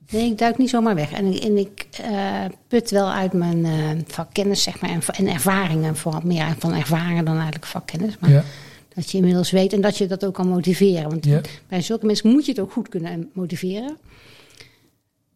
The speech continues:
Speaker 1: Nou, dat kan ik wel steeds beter naarmate, eh, je al zo lang werkt in het uitvaartvak. Ja.
Speaker 2: Je moet je bewijzen, denk ik, voor
Speaker 1: Ja.
Speaker 2: die mannen.
Speaker 1: Ja, ja, ja.
Speaker 2: Zijn het jonge mannen of oude mannen?
Speaker 1: Nou, meer ouder dan jongen.
Speaker 2: Mhm. Je, je hebt daar als man geen last van?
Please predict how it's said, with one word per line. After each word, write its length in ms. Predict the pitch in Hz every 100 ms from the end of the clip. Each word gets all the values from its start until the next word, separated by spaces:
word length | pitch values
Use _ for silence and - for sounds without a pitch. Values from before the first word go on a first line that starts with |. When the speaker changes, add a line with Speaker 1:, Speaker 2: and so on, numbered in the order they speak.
| _ -
Speaker 1:
Nou, 220 | 180 135
dat 120 | 143
kan 180 | - 185
ik 80 | 160
wel 120 | 165
steeds 280 | - 185 170
beter 340 | 190 190 196
naarmate, 500 | 185 180 180 180 -
eh, 640 | 185 175 175 175 175 175 170
je 80 | 170
al 160 | 175
zo 180 | 165 165
lang 200 | 160 170
werkt 260 | 170 151 165
in 80 |
het 100 | 147
uitvaartvak. 520 | 143 151 147 - - -
Ja. 140 | 196 - - - - _ -
Speaker 2:
Je 120 | 131
moet 180 | 131 131
je 80 |
bewijzen, 480 | 123 127 185 190 147
denk 200 | 131 123
ik, 260 | 127 - -
voor 220 | - 147
Speaker 1:
Ja. 60 | 214
Speaker 2:
die 80 | 135
mannen. 280 | 131 120 117
Speaker 1:
Ja, 200 | 240 262
ja, 80 | 208
ja. 260 | 185 240 - _ -
Speaker 2:
Zijn 160 | - 147
het 80 | 139
jonge 180 | 190
mannen 240 | 196 208 196
of 60 |
oude 260 | 190 156 139
mannen? 280 | 131 131 - _ _ _ _ _ _ 185
Speaker 1:
Nou, 240 | 180 139
meer 220 | 160 170
ouder 300 | 180 190 208
dan 140 | 202 180
jongen. 300 | 160 156 - -
Speaker 2:
Mhm. 200 | 120 127 - - _ _ _ _
Je, 540 | - 226 156 147 156
je 60 | 147
hebt 140 | 156 156
daar 80 |
als 100 | 131 135
man 180 | 135 -
geen 160 | 147
last 200 | 151 160
van? 100 | -